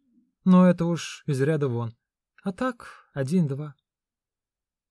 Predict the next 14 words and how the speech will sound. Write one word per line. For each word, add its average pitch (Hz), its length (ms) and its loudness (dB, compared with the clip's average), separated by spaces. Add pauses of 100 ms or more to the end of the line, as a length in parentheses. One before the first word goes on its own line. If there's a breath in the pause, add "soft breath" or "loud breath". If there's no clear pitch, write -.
(500)
Как 127 260 -8
же 120 120 -6
вы 117 80 -4
умудрились 117 500 -4
стать 113 260 -8
самой 117 280 -4
крупной 117 340 -6
компанией, 104 540 -10
когда 110 260 -10
у 98 60 -10
вас 98 340 -14
и 123 60 -6
клиентов-то 113 640 -8
нет? 92 280 -16